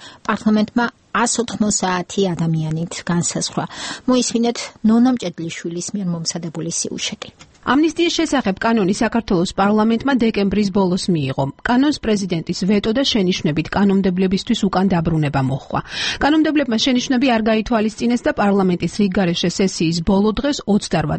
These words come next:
Speaker 2: დეკემბერს, ოთხმოცდათერთმეტი მომხრით ოცდაოთხის წინააღმდეგ პრეზიდენტის ვეტო დაძლიეს. კანონი კონსტიტუციის თანახმად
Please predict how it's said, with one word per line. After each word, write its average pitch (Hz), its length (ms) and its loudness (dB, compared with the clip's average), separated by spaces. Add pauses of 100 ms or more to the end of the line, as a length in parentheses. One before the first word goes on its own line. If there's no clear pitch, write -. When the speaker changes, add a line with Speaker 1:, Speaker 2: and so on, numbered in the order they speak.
Speaker 2:
დეკემბერს, 220 380 0 (260)
ოთხმოცდათერთმეტი 269 1040 0
მომხრით 170 400 0
ოცდაოთხის 175 640 -2
წინააღმდეგ 220 540 2
პრეზიდენტის 180 560 0
ვეტო 180 240 0
დაძლიეს. 147 520 -2 (360)
კანონი 277 320 4
კონსტიტუციის 247 640 -2
თანახმად 240 420 0